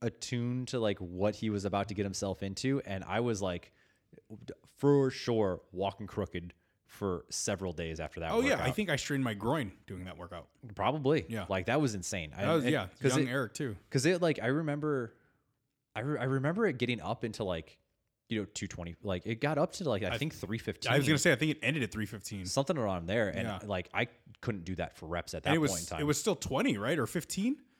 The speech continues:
Speaker 2: It was fifteen deadlifts, twenty box jumps every round?
Speaker 1: I, no, no, the, the,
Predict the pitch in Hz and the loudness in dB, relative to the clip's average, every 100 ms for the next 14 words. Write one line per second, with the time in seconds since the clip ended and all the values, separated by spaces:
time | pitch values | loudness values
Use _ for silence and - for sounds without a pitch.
0 | _ 156 147 - 208 220 233 202 196 196 | _ 0 0 -2 -2 0 -2 0 2 0
1 | - 190 170 147 170 226 277 - _ _ | -2 -4 0 0 -2 -4 -4 -8 _ _
2 | _ 143 160 165 202 302 - _ - 101 | _ -2 0 2 0 -4 -10 _ -14 -12
3 | 113 _ _ _ 127 156 160 120 135 113 | -12 _ _ _ -2 2 2 4 2 4
4 | 110 95 87 110 117 113 104 95 | 2 0 -6 -4 2 2 2 -2